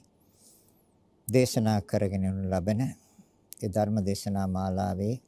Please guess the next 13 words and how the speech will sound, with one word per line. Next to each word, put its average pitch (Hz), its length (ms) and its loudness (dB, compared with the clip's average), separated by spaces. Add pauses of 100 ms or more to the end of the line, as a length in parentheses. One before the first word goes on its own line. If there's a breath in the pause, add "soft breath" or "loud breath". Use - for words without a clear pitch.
(220)
එක් 104 160 -6
ධර්ම 101 360 0
දේශනාවකට 95 920 -4 (100)
දායකත්වය 98 680 -2
අරගෙන 92 420 -2 (760 loud breath)
බලාපොරොත්තු 113 680 2
වෙන 95 240 0
තමන්ගේ 101 440 0
ප්‍රාර්ථනා 98 640 0
බලාපොරොත්තු 92 880 -2
ඉෂ්ට - 300 -8
සිද්ධ 101 240 -6
කරගන්නට 104 640 -2